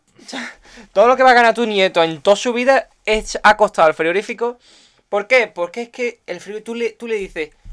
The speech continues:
"Ábrete", y se abre solo, que sí.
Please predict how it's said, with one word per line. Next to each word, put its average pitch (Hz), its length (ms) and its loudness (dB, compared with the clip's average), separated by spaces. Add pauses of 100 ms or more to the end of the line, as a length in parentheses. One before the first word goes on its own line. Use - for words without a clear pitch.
(300)
"Ábrete", 220 440 6
y 135 100 -12
se - 180 -6
abre 127 320 -4
solo, 196 840 -4
que 175 120 -10
sí. - 280 -12